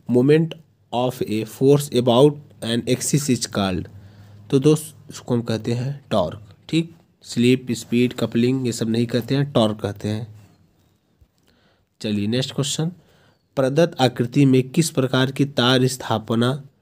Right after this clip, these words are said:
स्थापन वायरिंग प्रणाली को दर्शाया गया है? तो ये देखिए आप लोग, ये डायग्राम देखिए और आपको पहचानना है कि ये वायरिंग किस टाइप की है। तो ये मेरे हिसाब से जॉइंट बॉक्स होनी चाहिए, ठीक।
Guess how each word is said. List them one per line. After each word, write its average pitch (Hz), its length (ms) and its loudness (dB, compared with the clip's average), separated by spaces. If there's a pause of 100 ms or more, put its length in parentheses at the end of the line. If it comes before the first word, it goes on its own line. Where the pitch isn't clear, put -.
(180)
स्थापन 120 420 -2
वायरिंग 120 360 2
प्रणाली 117 380 2
को 120 140 -2
दर्शाया 107 440 -2
गया 110 200 -4
है? 139 280 -10 (500)
तो 107 80 -2
ये 113 180 0
देखिए 120 560 -2
आप 123 220 -6
लोग, 131 140 -2
ये 127 60 0
डायग्राम 113 560 -2
देखिए 123 420 -4 (360)
और 117 180 -6
आपको 117 280 0
पहचानना 123 760 0
है 127 380 -6 (220)
कि 127 80 -2
ये 127 60 2
वायरिंग 117 380 -2 (100)
किस - 220 -8
टाइप 92 320 -6
की 90 80 -10
है। 104 340 -14 (220)
तो 117 100 -2
ये 117 180 0
मेरे 131 260 2
हिसाब 143 220 -4
से 139 160 -4
जॉइंट 127 360 0
बॉक्स 120 400 -2
होनी 117 240 0
चाहिए, 131 420 -4 (340)
ठीक। 175 240 -6